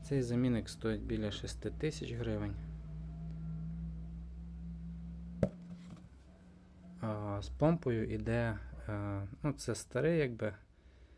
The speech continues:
е, ремінь, але йде в, ще в комплекті ремінь. Але це старий ось. <clears throat> Тому був замінений ремінь та сама помпа. Зараз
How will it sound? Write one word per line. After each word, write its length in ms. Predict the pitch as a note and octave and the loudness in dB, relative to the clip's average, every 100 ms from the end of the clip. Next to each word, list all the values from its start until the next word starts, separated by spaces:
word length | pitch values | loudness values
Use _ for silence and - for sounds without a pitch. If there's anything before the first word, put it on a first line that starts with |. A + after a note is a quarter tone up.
| - - - - | -20 -20 -16 -6
е, 320 | A2 G#2 G2+ G2 - | -4 -4 -4 -6 -4
ремінь, 460 | A#2 A#2 A2+ A2+ A2 - _ - - - _ - _ | 0 4 4 4 0 -6 _ -20 -20 -20 _ -20 _
але 580 | - A2+ A2+ A#2+ A#2+ G#2 | -6 -2 2 2 4 2
йде 260 | G2+ A2+ | 2 2
в, 140 | A2+ - | 2 -4
ще 340 | - - A#2 | -10 -6 -4
в 80 | G#2+ | -2
комплекті 600 | - G2+ G#2+ G#2 - G#2+ | -2 -2 0 0 -2 -4
ремінь. 380 | G2+ G2+ G2 G2 - - - - - _ _ _ - - | 0 0 0 -2 -6 -20 -20 -20 -20 _ _ _ -16 -6
Але 200 | F#2+ G2 | -4 -4
це 180 | - A2+ | -4 -8
старий 420 | - A2+ G#2 G2 | -4 -2 0 -2
ось. 220 | G2 - - - - | -4 -10 -10 -10 -2
<clears throat> 320 | - D#3 A#2+ | 4 4 4
Тому 220 | - A#2+ B2+ | 0 2 4
був 340 | A#2+ A#2 G#2+ | 4 4 2
замінений 640 | G#2+ A2 A2+ A#2 A2+ G#2+ G2 - _ _ _ _ _ _ _ - - | -2 0 0 2 0 0 -4 -12 _ _ _ _ _ _ _ -20 -4
ремінь 460 | A#2 A2+ A#2+ D3+ D#3 | 0 2 6 6 4
та 280 | - A2 | 2 -2
сама 300 | G#2+ A2 A2 | 0 0 0
помпа. 440 | G#2+ - G2+ G2+ A2 - _ - - _ _ _ _ _ _ | 0 0 0 -2 -8 -12 _ -20 -20 _ _ _ _ _ _
Зараз 540 | G2+ B2+ E3 C#3+ - | 0 4 4 2 -4